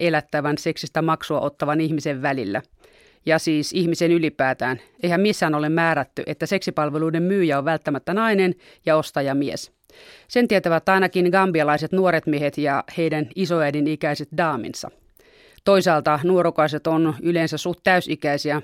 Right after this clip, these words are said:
päinvastoin kuin esimerkiksi Thaimaan Pattajalla setien ostamat lapset. Sitäkään asiaa ei saada hoidettua, vaikka lasten hyväksikäyttö on jo nykyisellään kielletty ja rikollista. Mutta mistä nousee se toiveajattelu, että seksin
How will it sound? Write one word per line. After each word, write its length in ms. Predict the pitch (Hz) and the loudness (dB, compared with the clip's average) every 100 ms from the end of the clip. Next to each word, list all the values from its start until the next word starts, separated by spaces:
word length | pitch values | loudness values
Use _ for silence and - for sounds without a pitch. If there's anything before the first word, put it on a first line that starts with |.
| _ | _
päinvastoin 600 | 160 156 151 - 151 147 | 0 2 -2 -2 -6 -2
kuin 240 | 156 156 | -2 0
esimerkiksi 520 | 147 160 156 156 - - _ - | -2 -2 -4 -8 -14 -18 _ -2
Thaimaan 360 | 170 170 147 | 0 2 0
Pattajalla 580 | - 160 - 143 139 143 - - | 0 0 0 -2 0 -2 -4 -6
setien 400 | - 180 160 143 | -4 -2 0 -2
ostamat 400 | 135 - 156 - | -4 -4 -4 0
lapset. 460 | 175 - - - _ - _ - - - _ _ | -2 -2 -12 -14 _ -20 _ -20 -20 -20 _ _
Sitäkään 420 | - 247 226 170 160 | -6 0 4 4 2
asiaa 420 | 151 160 151 160 | 0 2 2 2
ei 340 | 208 214 196 | 0 0 0
saada 300 | - 170 151 | 0 0 0
hoidettua, 600 | 147 170 180 175 190 180 | 0 0 0 -2 0 2
vaikka 380 | 165 160 - 175 | 2 0 0 2
lasten 300 | 143 - 175 | 2 0 0
hyväksikäyttö 600 | 175 180 170 170 165 170 | 2 0 -2 -2 -2 -2
on 120 | 175 | 2
jo 80 | 190 | 2
nykyisellään 720 | 208 - 143 127 131 131 135 | 2 -2 -4 -4 -4 -4 -6
kielletty 460 | - 135 117 - 151 | -6 -6 -6 -6 -4
ja 120 | 139 | -2
rikollista. 640 | 147 139 120 - - - - _ _ _ _ - - - _ _ _ | -4 -6 -10 -10 -12 -14 -16 _ _ _ _ -20 -20 -20 _ _ _
Mutta 320 | 185 180 - | -2 0 2
mistä 260 | 208 320 370 | 4 4 6
nousee 420 | 294 185 180 170 | 6 6 4 2
se 140 | 185 202 | 2 0
toiveajattelu, 760 | 202 185 160 156 156 - 151 | 2 4 4 2 0 0 0
että 220 | 151 147 | 0 0
seksin 460 | 170 202 - 180 165 | 0 0 -2 -2 -2